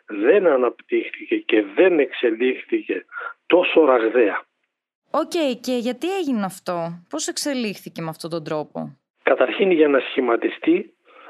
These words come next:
Speaker 1: έπρεπε να συρρυκνωθούν άλλα όργανα. Παραδείγματος χάρη, συρρυκνώθηκαν όργανα όπως το παχύ μας έντερο. Το μήκος του εντέρου μας που επηρεάζει και αξιοποιεί την τροφή συρρυκνώθηκε πάρα πολύ.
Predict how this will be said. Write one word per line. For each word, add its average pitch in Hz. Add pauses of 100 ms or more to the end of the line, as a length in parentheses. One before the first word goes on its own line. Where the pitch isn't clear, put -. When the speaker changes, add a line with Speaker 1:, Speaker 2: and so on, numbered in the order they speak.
Speaker 1:
έπρεπε 170
να 139
συρρυκνωθούν 135
άλλα 208
όργανα. 101 (480)
Παραδείγματος 120
χάρη, 117 (400)
συρρυκνώθηκαν 127
όργανα 135
όπως 131
το -
παχύ 151
μας 160
έντερο. 151 (120)
Το 117
μήκος 151
του 139
εντέρου 131
μας 117 (260)
που 127
επηρεάζει 123
και 110 (200)
αξιοποιεί 135
την 143
τροφή 170
συρρυκνώθηκε 160
πάρα 196
πολύ. 107